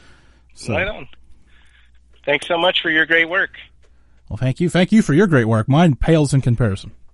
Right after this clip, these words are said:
Speaker 2: Yeah, well, we're, we're all in the perfect place doing our dharma.
Speaker 1: Thank you, sir. Have a good, have a good evening.
Speaker 2: Thank you. Right back at you. Talk to you soon, I hope.
Speaker 1: Yep. Okay,
Speaker 2: Yep.
Speaker 1: so, hey, before we run out of time officially,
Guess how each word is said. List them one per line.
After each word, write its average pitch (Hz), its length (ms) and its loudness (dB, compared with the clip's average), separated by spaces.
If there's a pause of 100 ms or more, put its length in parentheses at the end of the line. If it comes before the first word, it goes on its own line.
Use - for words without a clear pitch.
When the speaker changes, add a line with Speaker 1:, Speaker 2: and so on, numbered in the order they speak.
(1000)
Speaker 2:
Yeah, 113 260 -8
well, 101 280 -6
we're, 92 180 -8 (100)
we're 92 260 -10
all 107 240 0
in 104 100 -2
the 95 120 -10
perfect - 440 -10
place 82 300 -10 (360)
doing 92 240 -10
our 92 100 -4
dharma. 78 440 -12 (1080)
Speaker 1:
Thank 104 200 -6
you, 101 60 -10
sir. 95 240 -6
Have 120 240 -6
a 123 40 -2
good, 123 160 -2
have 147 160 -2
a 143 60 -2
good 143 140 0
evening. 113 200 -8 (800)
Speaker 2:
Thank 220 240 0
you. 135 140 2
Right 123 140 2
back 113 220 0
at 98 160 -2
you. 90 80 -8
Talk 104 220 -10
to - 100 -12
you 107 100 -10
soon, 85 140 -10
I 76 80 -14
hope. - 160 -20 (640)
Speaker 1:
Yep. 127 200 -14 (920)
Okay, 175 260 -2
Speaker 2:
Yep. 101 80 -12
Speaker 1:
so, 123 320 -10
hey, 107 260 -18 (680)
before 156 340 -10
we 135 120 -8
run 131 160 -10
out 113 140 -10
of 107 60 -16
time 117 240 -10
officially, 92 540 -14